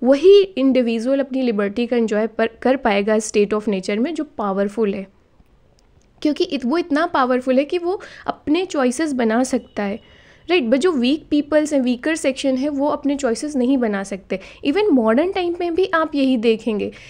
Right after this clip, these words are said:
कि लिबर्टी का क्या मतलब है। जैसे मान लीजिए, अब जो रिच क्लास है and पुअर क्लास है, क्या इक्वली लिबर्टी का एंजॉय कर सकते हैं?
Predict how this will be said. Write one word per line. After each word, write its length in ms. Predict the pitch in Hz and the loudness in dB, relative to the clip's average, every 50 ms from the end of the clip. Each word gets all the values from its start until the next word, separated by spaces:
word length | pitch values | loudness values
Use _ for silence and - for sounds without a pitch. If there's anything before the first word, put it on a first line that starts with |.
| - - - - | -20 -20 -6 2
कि 120 | - 381 370 | 4 6 6
लिबर्टी 800 | 320 262 262 220 202 214 208 214 214 214 214 - 349 392 403 392 - - - _ _ - | 6 4 2 0 0 0 2 2 0 0 2 2 4 4 4 4 2 -4 -16 _ _ -6
का 80 | - 339 | -4 -4
क्या 280 | 339 339 277 247 262 285 | -2 2 2 2 4 4
मतलब 420 | 277 254 240 247 240 226 220 202 | 4 2 2 2 2 2 2 2
है। 100 | 196 196 - - - - - - | 0 -4 -4 -10 -20 -6 0 2
जैसे 260 | 285 302 294 392 392 | 2 2 2 0 -2
मान 200 | 381 339 302 302 | 0 0 -2 -2
लीजिए, 240 | 311 320 311 330 339 | -2 -2 -2 -2 -4
अब 460 | - - - 247 - - 240 226 220 | -4 -4 -6 -6 -4 0 2 2 2
जो 200 | 208 254 277 269 | 2 2 2 2
रिच 320 | 247 269 330 330 - - | 2 0 0 -2 -4 -10
क्लास 380 | 311 - 262 247 247 247 254 - | -6 -2 -2 0 0 -2 -2 -6
है 140 | 330 359 - | -8 -6 -6
and 200 | 330 311 311 302 | -4 -4 -4 -2
पुअर 320 | - 240 226 220 214 214 | -2 -2 0 0 0 -2
क्लास 320 | 208 214 214 214 208 208 | -4 -6 -8 -8 -8 -10
है, 80 | 240 233 _ _ _ _ - | -12 -16 _ _ _ _ -4
क्या 120 | 339 330 - - | -4 -4 -4 -4
इक्वली 460 | - 285 285 - - 302 302 320 370 | -6 -6 -6 -4 -2 2 2 4 4
लिबर्टी 560 | 370 349 339 277 277 302 294 294 294 339 330 320 | 4 2 0 0 2 2 2 2 0 -2 -2 -2
का 100 | 339 339 | -2 -4
एंजॉय 440 | - - 294 277 262 277 285 302 311 | -2 0 0 0 0 0 0 -2 0
कर 180 | 302 302 302 | 0 -2 -2
सकते 400 | 311 302 320 302 302 - - - | -2 -2 -6 -6 -8 -8 -6 -4
हैं? 180 | 285 294 302 - | -4 -4 -4 -4